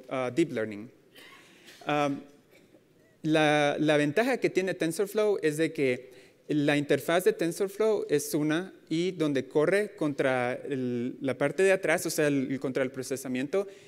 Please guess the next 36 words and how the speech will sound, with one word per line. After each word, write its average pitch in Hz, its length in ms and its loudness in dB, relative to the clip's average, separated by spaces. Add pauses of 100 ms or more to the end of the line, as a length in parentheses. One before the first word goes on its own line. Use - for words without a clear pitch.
(120)
es 123 220 -2
otra. 185 280 2
O - 380 -20
sea 160 140 2
que 156 320 -2 (140)
un 175 100 2
modelo 190 380 2
que 160 60 -4
usted 165 200 0
cree 180 160 2
en 196 100 -4
TensorFlow 180 640 0 (240)
no 156 80 -2
solo 160 240 2
va 156 80 4
a 156 80 -2
correr 156 300 2
en 156 80 0
un 151 80 -4
C 175 160 -2
P 156 120 4
U, 190 240 4 (200)
también 147 240 0
va 147 60 2
a 143 40 -12
correr 143 320 0
un 135 100 -4
G 151 200 -4
P 147 160 0
U 180 180 2 (880)
y 151 180 4
otros, 156 380 4 (320)
ah, 135 100 0
va, 156 220 2 (160)
otras, 170 400 2
ah, 127 420 0